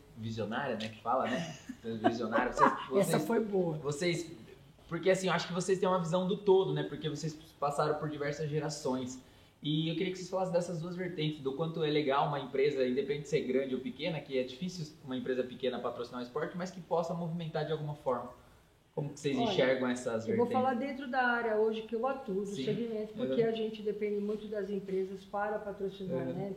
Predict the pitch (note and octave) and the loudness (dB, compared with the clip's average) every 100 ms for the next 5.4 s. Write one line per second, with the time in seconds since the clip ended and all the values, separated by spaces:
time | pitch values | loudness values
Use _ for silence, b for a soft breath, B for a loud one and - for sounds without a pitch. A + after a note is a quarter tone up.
0 | - D#3 - G3 F#3+ E3 D#3+ - - B | -8 -12 -6 -6 -4 -4 -6 -10 -12 B
1 | B B B B G#3+ C#4+ E4+ D#4+ G#3+ F#3 | B B B B 2 2 2 0 -2 0
2 | G3+ A3+ B3 G3+ F#3 G3 G#3 A3 A3 A3 | 0 0 0 0 -2 -2 -2 0 0 0
3 | A3+ A3 A#3 C#4+ - A#3+ G#3+ A#3 C4+ B3 | -2 -2 -2 -4 -4 -2 0 -2 -4 -6
4 | C4+ - B3 A3 A3+ A3 A#3+ A#3+ A#3 C#4+ | -8 -6 -4 -2 -2 -2 -4 -4 -6 -8
5 | - - E3 D#3+ | -12 -4 -4 -4